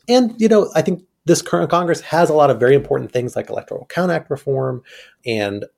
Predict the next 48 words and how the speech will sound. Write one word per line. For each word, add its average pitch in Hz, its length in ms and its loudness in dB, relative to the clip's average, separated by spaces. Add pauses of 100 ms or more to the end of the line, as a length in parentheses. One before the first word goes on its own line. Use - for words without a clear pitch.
you 113 100 -6
know, 98 180 -8
the 127 180 2
other, 139 240 2
the 127 100 0
rest 160 220 2
of 165 60 -4
the 127 140 -2
<laughs> - 20 -8
N 147 100 2
D 131 120 4
A 127 180 4
A 120 200 4
and 110 80 -2
a 110 40 -4
lot 135 240 2
of 120 140 2 (360)
budget 143 440 0
bills, 131 240 4
Ukraine 139 340 -2
assistance, 135 440 -4
that - 180 -4
it 139 240 2
really 143 280 4
does 135 200 4
need 123 120 -4
to 110 80 -4
debate - 420 -4
and 117 100 -6
enact 110 460 -6 (320)
for 131 180 0
very, 127 640 2
you 156 80 -2
know, 113 380 -2
well-founded 123 420 2
reasons, 113 300 -2
at - 40 -8
least 127 160 -6
from 120 120 -8
the 107 60 -6
perspective - 520 -8
of 107 160 -2 (160)
the 113 80 -4
current 113 260 -8
House 117 200 -12
and 113 80 -18
Senate 127 240 -12
leadership, 147 500 0